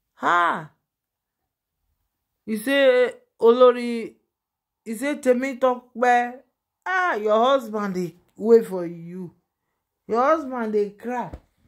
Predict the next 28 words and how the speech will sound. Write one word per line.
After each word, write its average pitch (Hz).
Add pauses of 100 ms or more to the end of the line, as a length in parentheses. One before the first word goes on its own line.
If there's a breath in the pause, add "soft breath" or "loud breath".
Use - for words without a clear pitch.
(500)
He 240
don't 339
even 294
write, 269 (400)
sue 311
you." 262 (840)
He 240
say 330
he 320
dey 233
wait. 226
Anytime 311
when 247
you 214
finish, 214
say 233
he 240
dey 208
house 185
dey 165
wait 170
for 160
you. 156 (680)
Say 220
because 208
he 196
know 226
say 208